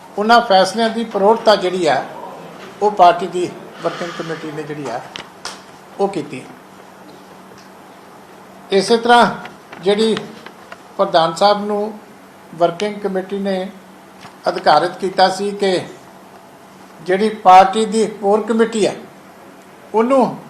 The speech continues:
ਨਵੇਂ ਸਿਰੇ ਤੋਂ ਜਿਹੜਾ ਜਥੇਬੰਦਕ ਕੀਤਾ ਜਾਵੇ, ਉਹਦਾ ਪੁਨਰਗਠਨ ਕੀਤਾ ਜਾਵੇ, ਉਹ ਵੀ ਕੱਲ੍ਹ ਅਨਾਉਂਸ ਹੋ ਗਈ ਹੈ। ਉਹਦੀ ਵੀ ਜਿਹੜੀ ਪ੍ਰਵਾਨਗੀ ਕੋਰ, ਅਹ, ਵਰਕਿੰਗ ਕਮੇਟੀ ਨੇ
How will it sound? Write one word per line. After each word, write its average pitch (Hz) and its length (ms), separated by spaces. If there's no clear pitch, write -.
ਨਵੇਂ 185 280
ਸਿਰੇ 196 240
ਤੋਂ 190 160
ਜਿਹੜਾ 180 400
ਜਥੇਬੰਦਕ 175 500
ਕੀਤਾ 175 260
ਜਾਵੇ, 170 360
ਉਹਦਾ 170 140
ਪੁਨਰਗਠਨ 170 540
ਕੀਤਾ 165 260
ਜਾਵੇ, 165 300
ਉਹ 196 120
ਵੀ 226 160
ਕੱਲ੍ਹ 196 180
ਅਨਾਉਂਸ 185 320
ਹੋ 175 80
ਗਈ 190 180
ਹੈ। 175 180
ਉਹਦੀ 170 200
ਵੀ 196 160
ਜਿਹੜੀ 170 180
ਪ੍ਰਵਾਨਗੀ 165 640
ਕੋਰ, 165 140
ਅਹ, - 580
ਵਰਕਿੰਗ 151 300
ਕਮੇਟੀ 160 300
ਨੇ 160 160